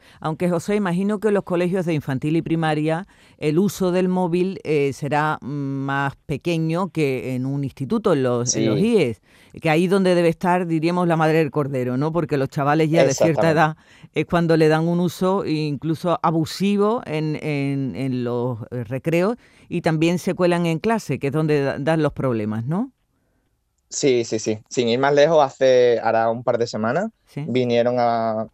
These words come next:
Speaker 2: vino la, la Policía Nacional a, a nuestro centro a, a impartirnos ese, ese programa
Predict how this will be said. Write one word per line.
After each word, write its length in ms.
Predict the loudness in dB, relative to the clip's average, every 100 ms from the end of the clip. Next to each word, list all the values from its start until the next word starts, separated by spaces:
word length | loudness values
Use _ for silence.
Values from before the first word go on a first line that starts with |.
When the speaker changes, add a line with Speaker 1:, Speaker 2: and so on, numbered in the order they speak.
| _ -20 -20 _ _
Speaker 2:
vino 360 | -4 0 4 4
la, 240 | 4 4
la 120 | 2
Policía 320 | 0 -2 -2
Nacional 380 | -2 -2 0 4
a, 260 | 4 2 0
a 200 | -2 -2
nuestro 240 | -2 -4 -2
centro 440 | -2 -2 2 4
a, 500 | 4 4 2 0 -4
a 100 | -6
impartirnos 540 | -4 -4 -4 -2 -2 -4
ese, 460 | -2 2 2 2 0
ese 280 | -2 0
programa 640 | 2 2 2 2 0 0